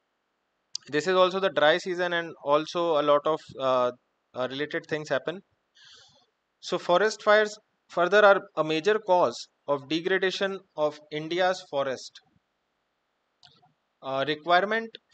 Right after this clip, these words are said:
for a fire, so fuel wood or other plant material which is susceptible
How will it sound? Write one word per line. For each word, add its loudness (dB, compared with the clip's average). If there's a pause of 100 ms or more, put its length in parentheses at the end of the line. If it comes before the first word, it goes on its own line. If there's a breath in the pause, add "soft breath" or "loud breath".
for 2
a 4
fire, 2 (680)
so -2
fuel -2
wood 0 (120)
or 2
other 4 (200)
plant 2
material 0
which -8
is -2
susceptible -4